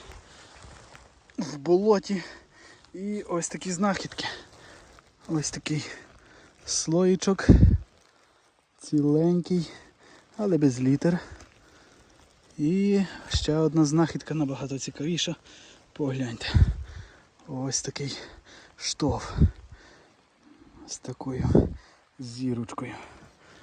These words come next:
Ось така гарнесенька пляшечка. Чудово! Ну, є гарненька пляшка. Коп вже вдався. Це, напевно,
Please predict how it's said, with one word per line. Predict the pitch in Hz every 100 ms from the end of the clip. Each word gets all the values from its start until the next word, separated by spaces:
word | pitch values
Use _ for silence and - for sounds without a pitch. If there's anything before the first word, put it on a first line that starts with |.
| _ _ -
Ось | 117 113
така | - 117 117
гарнесенька | 117 117 117 123 120 - 123 - - - - - - _ -
пляшечка. | - 127 113 - - - - - - - _ _ _ _ - _ _ _ _ _ _ _ _ _ - - -
Чудово! | - 131 120 123 110 107 - - _ - - - _ _ - - 127
Ну, | 117 151 - - - - - 147
є | 123 123
гарненька | 127 123 120 120 120 113
пляшка. | - 123 135 - 156 - - - - -
Коп | - 110 110 - - 123 113
вже | 107 107 - - 117 113
вдався. | 104 92 - - - - _ - - - _ _ _ _
Це, | - 113
напевно, | 107 - 113 113